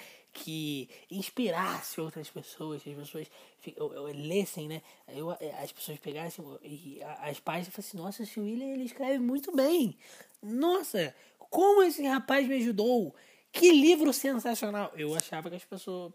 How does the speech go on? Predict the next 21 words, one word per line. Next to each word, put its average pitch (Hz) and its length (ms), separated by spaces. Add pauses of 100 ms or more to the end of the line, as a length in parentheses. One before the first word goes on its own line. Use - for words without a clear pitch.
(100)
as 165 120
pessoas 170 300
falariam 180 380
assim. 202 280 (300)
E 233 420
esse, 202 460
de-, 175 220
desse 202 280
jeito, 170 320 (120)
é 160 180
desse 160 320
jeito 190 220
mesmo 185 240
que - 60
eu 175 100
acho 160 180
que - 80
as 175 80
pessoas 156 320 (140)
iriam 151 440
falar. 139 320